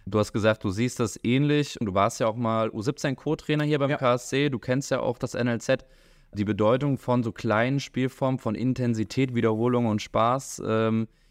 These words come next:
Speaker 1: da gehst du voll mit Hannes Wolf mit, oder?
Speaker 2: Ja, weil es für mich am Ende das Salz in der Suppe ist, aber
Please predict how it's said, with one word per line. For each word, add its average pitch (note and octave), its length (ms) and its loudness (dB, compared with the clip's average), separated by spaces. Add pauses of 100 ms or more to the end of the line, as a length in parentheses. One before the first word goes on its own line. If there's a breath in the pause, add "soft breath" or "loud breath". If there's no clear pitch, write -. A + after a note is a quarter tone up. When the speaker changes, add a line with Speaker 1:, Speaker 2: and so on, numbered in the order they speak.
(400)
Speaker 1:
da G#2+ 140 4
gehst A2+ 240 0
du G#2+ 60 -4
voll A2 200 4
mit G#2+ 120 2
Hannes G2+ 240 0
Wolf F#2+ 220 0
mit, F#2+ 200 0
oder? G#2+ 280 -4 (800)
Speaker 2:
Ja, C3+ 240 -8 (360)
weil A#2 180 -2
es B2+ 120 -2
für C3 120 -4
mich C3 200 2
am C3+ 100 2
Ende C3+ 200 0
das B2+ 160 -4
Salz B2+ 280 -2
in C3 80 -2
der B2+ 80 0
Suppe C#3+ 300 -4
ist, D#3 280 -2
aber A#2+ 360 0